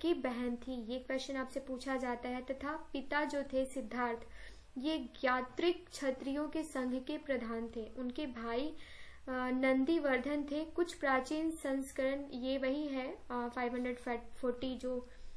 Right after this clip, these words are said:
है वो पहले के एनसीईआरटीज़ में ये book, ये जो date है वो दिया गया था। अब, अब जो है ये फ़ाइव हंड्रेड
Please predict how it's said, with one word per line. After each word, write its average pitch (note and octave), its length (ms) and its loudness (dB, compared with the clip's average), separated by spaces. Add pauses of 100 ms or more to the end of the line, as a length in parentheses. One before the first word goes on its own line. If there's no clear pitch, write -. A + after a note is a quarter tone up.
(160)
है B3 200 0
वो C4 160 4
पहले C4 580 2
के D4+ 240 0
एनसीईआरटीज़ C4 840 -2
में C#4 60 2
ये C4 200 0
book, B3 320 -6 (280)
ये C4 140 4
जो C#4 120 2
date C4 320 0
है B3+ 120 -2
वो B3+ 260 2
दिया A#3+ 380 0
गया A#3 220 0
था। D4 160 -6
अब, C4 420 -2 (160)
अब B3+ 200 0
जो C#4 120 2
है C4+ 320 0
ये F4+ 80 -2
फ़ाइव B3+ 320 0
हंड्रेड C4 280 -2